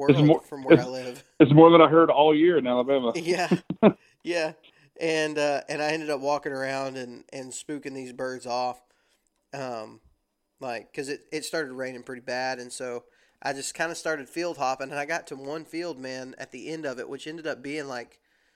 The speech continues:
Speaker 2: I don't know, a hundred yards away from the, where I was parked after walking, like, a mile and a half back.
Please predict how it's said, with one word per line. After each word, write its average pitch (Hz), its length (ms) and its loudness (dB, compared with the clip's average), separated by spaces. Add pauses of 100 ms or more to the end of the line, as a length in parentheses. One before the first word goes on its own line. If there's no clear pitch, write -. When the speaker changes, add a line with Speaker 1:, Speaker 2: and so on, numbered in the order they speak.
(440)
Speaker 2:
I 127 100 -14
don't 117 120 -14
know, 113 220 -16 (1000)
a 143 40 -18
hundred 135 260 -12
yards 127 340 -12
away 127 240 -10
from 127 240 -16
the, 120 80 -14
where 131 240 -8
I 123 80 -2
was 120 140 -12
parked 135 500 -12
after 131 300 -10
walking, 123 520 -10
like, 123 180 -16
a 117 60 -16
mile 123 320 -10
and 120 80 -12
a 123 60 -12
half 127 400 -14 (160)
back. 139 420 -8